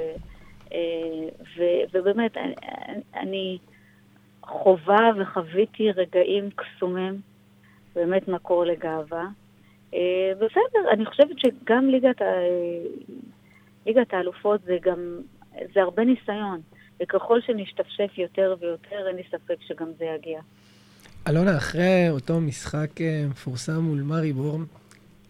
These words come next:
Speaker 2: אנחנו כולנו היינו שבורים לחלוטין, ואני יכול לספר לך באופן אישי שהיה דבר אחד ויחיד שהוציא אותי מהבאסה.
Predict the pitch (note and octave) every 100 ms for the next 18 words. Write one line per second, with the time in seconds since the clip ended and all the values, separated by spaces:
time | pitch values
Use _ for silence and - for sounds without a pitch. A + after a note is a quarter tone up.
0 | - E3+ E3 F#3 F#3 F#3 F3 F3+ F3+ D3
1 | - C#3+ C3+ C#3 D3 D#3 F3 E3 D#3 C#3
2 | B2+ C#3+ F#3+ - - - - - - _
3 | _ _ - D3 C#3+ C#3+ C#3+ D3 - E3+
4 | G3 G#3 G3+ F3+ G3 G#3+ E3 D#3+ F3+ F#3+
5 | E3 - B3 - D#3 - - - F3 G3
6 | E3+ E3 F#3 F3+ - - - G#3 G3+ D#3+
7 | C3 - F3+ G#3+ A#3+ - - - _ -
8 | - - C#3+ C#3+ C#3+ C#3+ C#3+ D3+ - F3+
9 | E3 E3 C#3 C3 C3 B2+ -